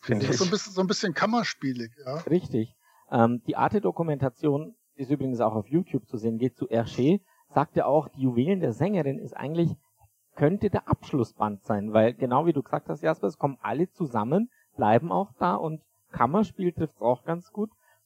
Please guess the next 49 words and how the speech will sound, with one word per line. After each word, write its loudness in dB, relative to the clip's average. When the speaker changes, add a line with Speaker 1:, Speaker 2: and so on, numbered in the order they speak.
Speaker 3:
Es 2
hätte 2
der 2
Abschluss -4
sein -4
können -6
der -8
Serie, -10
theoretisch. -2
Ich -12
bin 0
froh, 4
dass 2
es -14
das -10
nicht -4
war, 0
aber 2
es -6
hätte 0
sein -4
können. -12
Speaker 1:
<laughs> -4
Speaker 3:
Ich -10
stell 4
mal 4
die 0
Gegenfrage, -2
gibt's 0
denn -4
einen 0
Band, 2
okay, 0
warte, 2
ich -4
muss -2
es -4
richtig 0
formulieren, 2
es -8
gibt -6
keinen -4
Band, -4
den -2
ihr 0
sicherlich -10
nicht -10
mögt, 4
aber 2